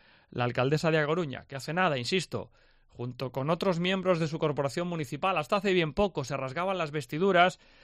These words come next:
ahora hablen de decisión responsable para no hipotecar al club de la ciudad y para no hipotecar a Coruña.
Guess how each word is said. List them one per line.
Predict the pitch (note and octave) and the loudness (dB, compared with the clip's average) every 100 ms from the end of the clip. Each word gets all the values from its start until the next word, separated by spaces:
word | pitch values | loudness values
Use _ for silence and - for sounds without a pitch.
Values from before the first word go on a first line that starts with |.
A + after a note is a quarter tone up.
| - | -2
ahora | C#3+ F3 E3+ | 2 4 2
hablen | F3+ D#3+ | 2 0
de | E3 F#3+ - _ _ | 0 -2 -4 _ _
decisión | - D3+ F3 F3+ D3+ G#3 A3 | -4 0 0 0 -2 -2 -2
responsable | G#3 E3+ E3+ D#3 F#3+ F#3+ G3 | -4 -6 -4 -4 -2 -2 -2
para | D#3+ D3+ D3+ | 2 2 2
no | F3+ | 0
hipotecar | F#3+ F3 D#3 D3 F3+ | -2 -2 -2 0 0
al | D#3+ C#3 | 0 -2
club | F#3 E3+ | -4 -4
de | |
la | E3 | -4
ciudad | C3+ D3 F#3+ A3 - - _ _ - | -4 0 2 2 -2 -20 _ _ -6
y | D3+ | -2
para | C#3 C#3 D3+ | 0 0 0
no | F#3 | -2
hipotecar | D#3+ C3+ C3 D#3 | -4 -4 0 0
a | C#3+ | 0
Coruña. | A#2+ A#2+ G#2 - | -2 -4 -8 -14